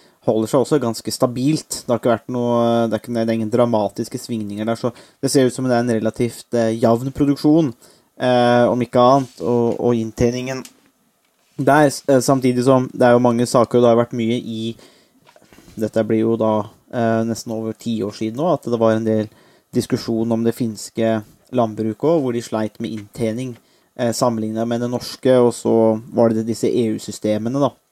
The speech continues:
eh, og de kom inn i disse ordningene, eh, og hvor stor tru-, trussel ville det være. Det som er interessant da, når man ser statistisk på det over tid, så ser man jo da at for eksempel mjølkeproduksjon da, som man me-, mente E U ville ramme hardt,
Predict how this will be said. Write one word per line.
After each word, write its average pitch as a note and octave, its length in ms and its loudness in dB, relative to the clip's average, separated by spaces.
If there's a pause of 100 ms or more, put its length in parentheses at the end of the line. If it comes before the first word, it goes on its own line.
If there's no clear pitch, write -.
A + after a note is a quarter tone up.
(100)
eh, A#2 240 4
og A2+ 280 4
de A2+ 60 -2
kom A2+ 180 -2
inn A2 120 -2
i A2 40 -8
disse B2 120 -2
ordningene, A2 560 -2 (240)
eh, A#2 200 2
og A2+ 260 2
hvor A2+ 240 0
stor A2+ 220 -2
tru-, A2+ 380 -2
trussel A#2 440 -2
ville A#2 160 2
det A#2 180 4
være. A#2+ 340 4
Det B2+ 120 4
som C#3+ 140 2
er C3+ 180 4 (380)
interessant C#3 540 2
da, C#3+ 160 6
når C#3 120 4
man C3+ 140 2
ser A#2+ 200 4
statistisk A#2 540 -4
på B2+ 140 4
det C3+ 100 6
over B2+ 200 2
tid, C3+ 200 -4
så C#3+ 100 -4
ser A#2+ 180 -2
man A2+ 160 -4
jo A#2 80 0
da A2+ 120 2
at A2+ 160 -4
for B2 80 0
eksempel A#2 360 -4
mjølkeproduksjon A2+ 680 -4
da, D#3 120 0
som B2 180 -4
man A#2+ 260 -4
me-, A#2+ 220 2 (340)
mente A#2+ 420 0
E A2+ 200 0
U A2 160 0
ville A2+ 260 2
ramme A2+ 240 2
hardt, - 400 -6